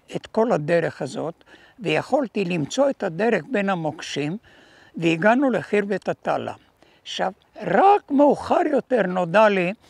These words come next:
שהפיצוץ הזה הוא שהרס את הקיר הזה שמכוסה עכשיו על ידי פח.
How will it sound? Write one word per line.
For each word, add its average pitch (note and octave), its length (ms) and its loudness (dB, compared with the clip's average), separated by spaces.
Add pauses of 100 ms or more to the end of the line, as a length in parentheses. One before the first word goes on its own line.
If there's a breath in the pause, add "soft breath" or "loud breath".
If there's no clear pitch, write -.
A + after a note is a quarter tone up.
(220 loud breath)
שהפיצוץ - 840 2
הזה A3 320 4 (500 soft breath)
הוא C4 140 4
שהרס G#3 540 4
את G3 140 -2
הקיר A3 380 2
הזה F#3 200 -2
שמכוסה F#3 600 -6
עכשיו D#3 340 -2
על C#3+ 80 -4
ידי C#3 200 -2 (120)
פח. - 380 -4